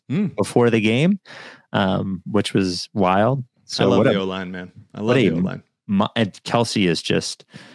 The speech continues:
Speaker 1: The best.
Speaker 2: the best. Uh, Brandon Graham was there too. We didn't talk to him, but I just think it's so awesome that B G and Kelce are still on the Eagles and
Speaker 1: Yeah.
Speaker 2: still good.
Speaker 1: And Cox.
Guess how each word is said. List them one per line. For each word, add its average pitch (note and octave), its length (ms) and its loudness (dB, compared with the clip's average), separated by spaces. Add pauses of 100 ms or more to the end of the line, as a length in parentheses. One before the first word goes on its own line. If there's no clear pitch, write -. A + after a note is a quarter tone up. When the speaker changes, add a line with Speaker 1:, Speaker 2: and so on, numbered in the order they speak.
Speaker 1:
The F#2+ 80 -12
best. - 380 -12 (180)
Speaker 2:
the A2 120 0
best. - 460 -4 (120)
Uh, G#2+ 120 2
Brandon C#3 300 2
Graham A2+ 220 2
was G#2+ 80 4
there G#2 120 4
too. A#2 140 2
We G#2+ 80 6
didn't G2 200 2
talk F#2 200 2
to - 100 0
him, F2+ 120 2
but G2+ 240 0 (120)
I A#2+ 140 0
just C#3+ 160 0
think F3 140 4
it's C#3 120 2
so B2+ 240 2
awesome G2 440 0
that G2 300 -2 (680)
B A2 140 2
G G2 340 0
and F#2 180 0
Kelce F#2+ 380 0
are F2+ 100 0
still F#2+ 440 0
on F#2 180 0
the G2 180 -2
Eagles F#2+ 520 -6
and A2+ 100 2
Speaker 1:
Yeah. C3 80 0
Speaker 2:
still G2 240 0
good. G2 380 -2 (160)
Speaker 1:
And C#3+ 120 0
Cox. C4+ 440 -2